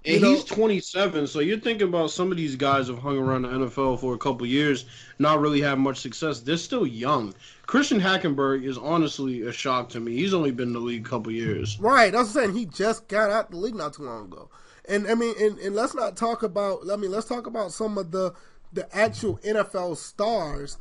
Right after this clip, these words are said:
Speaker 2: that are actually backing this, this, backing this league. Um, not only they're backing the league, they actually have, um,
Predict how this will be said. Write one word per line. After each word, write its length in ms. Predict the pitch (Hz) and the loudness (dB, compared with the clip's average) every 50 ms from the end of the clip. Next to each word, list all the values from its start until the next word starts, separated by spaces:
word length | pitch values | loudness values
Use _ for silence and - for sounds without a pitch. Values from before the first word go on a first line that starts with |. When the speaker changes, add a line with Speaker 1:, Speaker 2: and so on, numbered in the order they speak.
| - - - - - | -12 -14 -14 -8 -2
Speaker 2:
that 140 | 190 190 180 | 0 0 0
are 60 | 165 | 0
actually 400 | 180 190 196 190 - - 190 190 | 0 -2 -2 -4 -6 -8 -8 -8
backing 520 | 147 135 175 180 196 190 - 185 180 170 | -4 -2 0 0 0 0 -2 -8 -8 -6
this, 220 | 156 156 151 - - | -4 -4 -6 -6 -8
this, 320 | - 156 165 170 - - - - - - - - - - | -12 -8 -8 -8 -8 -8 -12 -16 -18 -20 -20 -20 -20 -16
backing 540 | - 147 131 135 175 202 226 - 196 185 170 | -14 -8 -4 -2 0 0 0 -2 -2 -8 -6
this 180 | 160 156 - - | -6 -6 -4 -4
league. 380 | 151 196 247 233 151 113 - - - - - - - - - - | -2 -2 -2 -4 -6 -8 -10 -12 -14 -16 -18 -20 -20 -20 -16 -8
Um, 320 | - 180 185 175 175 165 139 - | -2 0 0 0 0 -2 -6 -12
not 320 | 151 160 170 202 233 240 254 | -8 0 4 4 4 4 4
only 180 | 247 233 214 | 0 -2 0
they're 140 | 190 190 180 156 | 0 -2 -2 -2
backing 420 | 139 185 190 208 214 214 220 196 | -2 -2 0 0 0 0 -2 -8
the 60 | 185 165 | -6 -6
league, 240 | 160 165 156 147 | -6 -6 -6 -6
they 80 | 147 170 | -6 -6
actually 360 | 175 190 196 190 - 196 196 | -4 -4 -4 -6 -6 -10 -10
have, 420 | 208 220 208 190 175 170 165 165 170 | -8 -8 -8 -8 -8 -10 -10 -12 -12
um, 360 | 170 160 156 147 143 135 | -10 -10 -10 -10 -12 -14